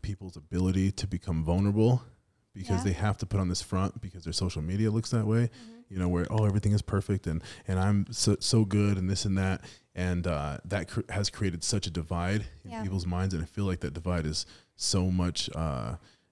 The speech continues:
Speaker 1: greater now, or the belief that the divide is so much greater now
Speaker 2: Mm-hmm.
Speaker 1: because of social media, when in reality, if people were more vulnerable, they would realize how close they really were,
Speaker 2: Mm-hmm.
Speaker 1: even the most opposite,
Speaker 2: Yeah.
Speaker 1: right? <clears throat> Have you guys, what's that guy's name?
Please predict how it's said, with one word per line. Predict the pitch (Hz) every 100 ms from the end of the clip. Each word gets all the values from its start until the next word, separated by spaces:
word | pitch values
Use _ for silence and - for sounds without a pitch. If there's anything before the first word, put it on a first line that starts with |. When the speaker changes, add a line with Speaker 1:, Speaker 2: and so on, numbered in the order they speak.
| _
Speaker 1:
greater | - 92 90 85
now, | 82 87 90
or | 78
the | 80
belief | 78 82 90 90
that | 64
the |
divide | 76 85 85
is | 85
so | 95
much | 85 -
greater | 87 85 82
now | 78 85 98 -
Speaker 2:
Mm-hmm. |
Speaker 1:
because | 85 - 90
of | 92
social | 98 - 95
media, | 95 98 110 110 - _
when | 95 92
in |
reality, | 85 85 92 95 95
if | 90
people | - 98 90
were |
more | 85 85
vulnerable, | 82 85 95 98 104 113 - - -
they | 92
would | 87
realize | 90 87 -
how | 92 92
close | - 87 85
they | 87
really | 82 82
were, | 80 80 101 113 _ 240
Speaker 2:
Mm-hmm. | 254 359
Speaker 1:
even | 113 101
the | 92
most | 92 90
opposite, | 87 90 95 104 113 - _ _ _ -
Speaker 2:
Yeah. | 240 214
Speaker 1:
right? | 90 107 - - _
<clears throat> | _ -
Have | - 220 190 151 98 143
you | 170
guys, | 156 131 - - -
what's | 143 -
that | 160 117
guy's | 120 123 101
name? | 104 90 95